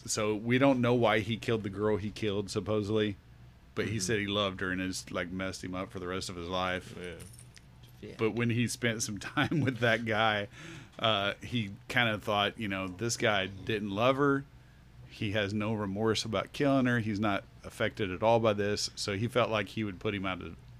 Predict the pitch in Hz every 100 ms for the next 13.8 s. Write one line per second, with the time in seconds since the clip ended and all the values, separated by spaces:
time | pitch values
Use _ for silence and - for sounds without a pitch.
0 | - - 95 87 82 92 90 87 107 127
1 | 123 120 110 104 110 107 101 - 110 104
2 | 92 - 95 90 - 117 95 - 92 92
3 | - 101 92 - - - 90 - - -
4 | - - - - - - - - - -
5 | - - - - - - - - 143 156
6 | - - - - 117 151 185 - 135 143
7 | 202 92 85 78 65 95 - - - -
8 | - 127 110 101 107 117 - 110 120 98
9 | 101 - - 110 98 113 123 123 117 127
10 | 117 113 117 113 107 101 104 120 110 107
11 | 101 101 110 104 98 110 104 117 107 -
12 | 104 92 95 101 101 98 95 92 110 104
13 | 104 101 101 95 98 98 98 101